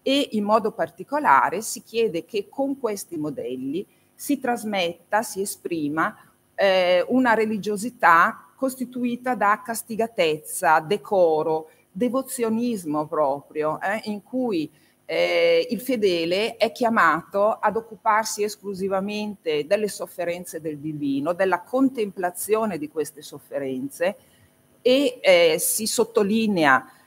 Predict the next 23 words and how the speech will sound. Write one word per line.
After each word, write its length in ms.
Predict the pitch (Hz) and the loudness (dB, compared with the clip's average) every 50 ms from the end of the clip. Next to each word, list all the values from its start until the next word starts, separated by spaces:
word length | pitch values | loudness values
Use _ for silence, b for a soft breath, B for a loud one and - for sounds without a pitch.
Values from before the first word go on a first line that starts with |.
| B B - | B B -4
in 120 | 196 196 | -2 0
modo 500 | 202 202 202 208 208 208 185 175 165 151 | 2 6 8 8 8 8 8 6 4 4
insistito, 840 | - 208 208 190 - - 247 247 - - 190 175 170 165 - 202 208 | 4 0 -2 -2 -4 -4 -4 -6 -6 -8 -10 -10 -10 -8 -6 -6 -4
proprio 340 | - 175 165 160 160 190 151 | 0 2 0 2 2 2 2
anche 260 | 139 151 151 151 180 | 2 2 2 -2 -4
perché 300 | 156 170 143 - - 151 | -4 -6 -6 -4 -4 -2
era 140 | 156 156 156 | 0 0 0
una 260 | 156 160 165 170 160 | 0 0 0 -2 -2
delle 260 | 135 - 151 147 151 | -2 -2 -4 -4 -2
materie 380 | 143 143 143 - 165 160 160 156 | -2 -4 -4 -4 -4 -2 -2 -2
del 160 | 143 143 139 | -2 -4 -6
contendere 580 | - 156 147 143 - 170 160 160 147 147 143 139 | -6 -8 -10 -8 -6 -6 -4 -4 -2 -2 -4 -4
con 180 | - 156 139 139 | -4 -4 -6 -4
la 80 | 135 | -4
riforma, 600 | - 262 247 - - 131 120 123 - 131 135 - b b b b b b b | -6 -8 -8 -6 -6 -6 -6 -6 -8 -10 -10 -10 b b b b b b b
sul 320 | b - - 277 277 262 | b -6 -2 0 2 2
ruolo 600 | 262 254 214 185 165 151 143 160 160 165 170 196 | 4 8 10 12 12 12 10 10 8 8 6 6
salvifico 800 | 233 - 233 233 233 196 175 170 147 165 - 180 156 - 214 202 | 6 2 2 2 2 0 -2 -4 -6 -6 -4 -6 -4 -2 0 0
della 180 | 220 214 220 226 | 2 4 4 4
mediazione 680 | 220 214 208 190 240 254 247 - - 156 147 143 147 143 | 4 2 0 0 0 -2 -2 -2 -2 0 0 0 0 0
del 180 | 160 165 170 | -2 -2 -4
clero 680 | - - 156 143 135 127 131 127 131 139 151 165 156 - - | -4 -4 -2 -2 0 0 0 0 2 2 2 2 0 -4 -6
in 480 | 175 165 170 170 165 165 160 165 165 | -6 -4 -4 -2 -2 0 -2 -2 -4